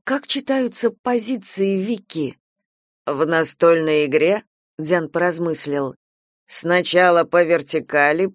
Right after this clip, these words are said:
потом по горизонтали. Начальная точка на юго-западе, а он...» «Да!» просияла Рин. Он обожает эту игру.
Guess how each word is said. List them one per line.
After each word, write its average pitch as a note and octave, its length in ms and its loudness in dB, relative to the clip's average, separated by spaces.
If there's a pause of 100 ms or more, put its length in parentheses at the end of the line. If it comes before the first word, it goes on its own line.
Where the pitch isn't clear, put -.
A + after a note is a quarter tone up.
потом C#3+ 440 -2
по D3+ 140 0
горизонтали. D3 1120 0 (320)
Начальная E3+ 580 0
точка F3 420 0
на D#3+ 160 -2
юго-западе, E3+ 1120 0
а D3+ 300 4
он...» F#3+ 480 2 (500)
«Да!» F3+ 520 2 (240)
просияла E3+ 560 -2
Рин. D#3 420 -8 (340)
Он A3 140 2
обожает G#3+ 640 2
эту F#3 220 -2 (100)
игру. F#3 400 -2